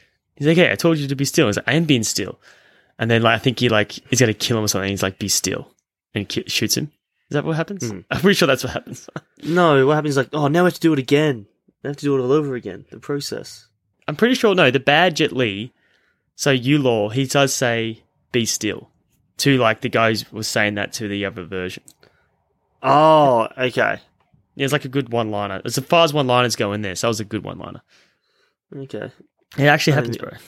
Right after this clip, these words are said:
Speaker 2: I don't think it, I think the funniest
Speaker 1: Um,
Speaker 2: thing in this movie is the fucking mouse with the big ass nuts.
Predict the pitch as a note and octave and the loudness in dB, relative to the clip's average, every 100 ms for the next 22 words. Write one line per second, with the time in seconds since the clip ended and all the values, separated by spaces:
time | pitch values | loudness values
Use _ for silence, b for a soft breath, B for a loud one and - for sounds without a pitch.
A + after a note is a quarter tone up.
0 | b b b _ _ _ C3+ B2+ B2 A2+ | b b b _ _ _ -10 -8 -8 -10
1 | - B B B D#3 G3 D3+ E3 D#3+ B2 | -16 B B B 2 4 4 4 4 4
2 | D3+ C#3+ D3 C3+ C3 C#3 A#2+ C3+ C#3 C3 | 4 6 6 4 4 2 0 0 0 0
3 | B2+ A#2 A#2 C3 A#2 - - - - A#2+ | -2 0 2 4 2 0 -6 -8 -6 -4
4 | A2 B2+ B2 A#2 - A2 A#2 A#2 - - | 0 2 4 4 0 -2 -2 -2 -4 -8